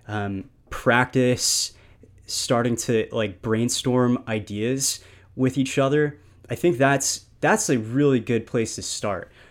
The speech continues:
And, like, I mean, Catholic Creatives really, that's what its foundation is. Not, most of the people that are in Catholic Creatives are not, like, people that are,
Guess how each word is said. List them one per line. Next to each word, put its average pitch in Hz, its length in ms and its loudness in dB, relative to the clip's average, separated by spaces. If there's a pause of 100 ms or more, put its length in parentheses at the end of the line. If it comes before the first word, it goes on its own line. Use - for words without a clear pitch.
(100)
And, 120 60 0
like, 113 200 -2
I 123 40 -4
mean, 131 220 6
Catholic 165 360 4
Creatives 131 480 4
really, 113 460 0 (340)
that's 143 400 2
what 131 140 4
its 107 120 -4
foundation 110 680 -2
is. 98 480 -2 (480)
Not, 135 360 4 (140)
most 147 300 6
of 127 100 0
the - 60 -10
people 131 280 2
that 110 100 2
are 107 100 2
in 120 180 0
Catholic 104 340 -4
Creatives 101 360 -4
are 101 60 -6
not, 110 300 -2
like, 98 280 -6 (1000)
people 127 260 4
that 113 100 6
are, 101 260 4